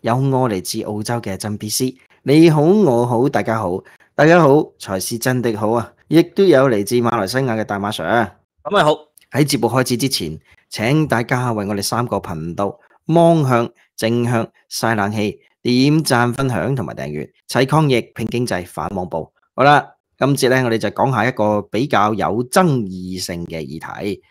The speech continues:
Speaker 1: 噉啊，當然啦，我就覺得冇咩對錯嘅。噉，但係有時候有啲嘢呢，約定俗成呢，噉啊，係咪應該破壞佢呢？誒，噉就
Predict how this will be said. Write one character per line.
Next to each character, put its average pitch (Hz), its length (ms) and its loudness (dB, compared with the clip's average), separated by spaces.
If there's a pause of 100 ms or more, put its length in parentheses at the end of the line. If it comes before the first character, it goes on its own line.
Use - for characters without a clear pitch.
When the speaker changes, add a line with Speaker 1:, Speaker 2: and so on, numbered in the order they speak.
(140)
Speaker 1:
噉 123 160 -2
啊， 123 80 4
當 127 240 0
然 120 80 2
啦， 113 320 -2
我 104 320 0
就 107 140 -2
覺 110 140 -2
得 127 100 0
冇 104 200 -4
咩 107 400 -2 (180)
對 110 200 0
錯 110 260 -2
嘅。 110 240 -2 (300)
噉， 165 340 0 (240)
但 120 180 2
係 120 220 0 (200)
有 120 160 2
時 107 200 -2
候 107 140 -2
有 110 140 0
啲 143 220 0
嘢 117 40 2
呢， 135 120 2
約 107 260 -4
定 98 240 -6
俗 101 160 -6
成 78 240 -8
呢， 123 120 -4 (440)
噉 113 160 -4
啊， 98 100 -2 (140)
係 107 100 -10
咪 98 120 -4
應 117 120 -4
該 123 140 -2
破 101 360 0
壞 90 220 -2
佢 95 160 -6
呢？ 117 100 -4 (360)
誒， 57 560 -12
噉 92 160 -8
就 60 800 -12